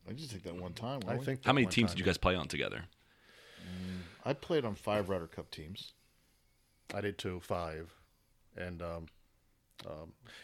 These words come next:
Speaker 2: you know, I
Speaker 1: What were
Speaker 2: always
Speaker 1: your,
Speaker 2: say
Speaker 1: what, what years were your team?
Speaker 2: eighty-three,
Speaker 1: So,
Speaker 2: five,
Speaker 1: eighty
Speaker 2: seven, nine, and ninety-five.
Speaker 1: Yeah, so I played eighty-five. I would play with you in eighty-nine.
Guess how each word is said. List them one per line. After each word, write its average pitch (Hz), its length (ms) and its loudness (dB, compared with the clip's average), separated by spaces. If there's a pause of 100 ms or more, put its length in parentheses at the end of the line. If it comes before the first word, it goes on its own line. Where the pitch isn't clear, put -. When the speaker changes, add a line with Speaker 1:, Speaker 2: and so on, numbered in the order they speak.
Speaker 2:
you 139 100 4
know, 139 100 10
I 131 100 12
Speaker 1:
What 127 60 12
were 123 60 12
Speaker 2:
always 123 180 12
Speaker 1:
your, 156 80 10
Speaker 2:
say 117 160 8
Speaker 1:
what, 175 160 4
what 170 140 0
years 151 380 4
were 117 120 0
your 110 120 2
team? 107 160 0
Speaker 2:
eighty-three, 101 1080 2
Speaker 1:
So, 92 160 0
Speaker 2:
five, 104 480 2
Speaker 1:
eighty 110 80 6
Speaker 2:
seven, 101 300 2
nine, 98 400 0
and 87 220 -4
ninety-five. 90 600 -6 (680)
Speaker 1:
Yeah, 101 180 -2
so 98 180 -4
I 113 100 2
played 113 280 0
eighty-five. 110 440 -2
I 117 40 2
would 139 160 4
play 175 120 4
with 143 80 4
you 127 80 4
in 110 60 0
eighty-nine. 104 440 2